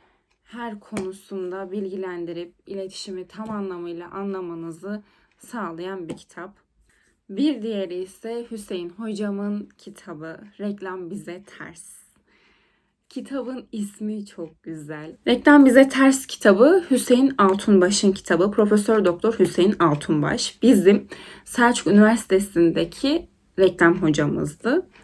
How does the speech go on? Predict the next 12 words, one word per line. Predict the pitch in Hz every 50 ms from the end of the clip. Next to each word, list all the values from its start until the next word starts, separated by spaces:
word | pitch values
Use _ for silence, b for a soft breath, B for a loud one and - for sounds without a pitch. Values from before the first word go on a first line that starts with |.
| b b b b _ -
Hala | - 190 175 165 185 214 175 202 254 311 339 339 - _ _ -
orada | 196 180 165 156 151 240 269 202
devam | 196 202 185 185 175 170 156
etmekte. | 156 165 - - - 156 165 - - - - 226 294 339 339 b b b b b b b b b b -
Bu | 277 294
kitapta | - 285 277 - - 233 208 208 208 - - - 190 202 220 262 285 233
reklamla | 196 196 196 - 196 196 208 240 269 285 294
ilgili | 277 262 254 233 214 196 220 196 202 208 208 - - _ -
en | 196 220 254 277
temel | 277 269 226 247 220 208 202 190 202
şeyleri | 208 - - 226 190 180 175 180 180 202 170 160 156
barındıran, | 180 185 180 185 180 175 156 170 165 156 151 156 - -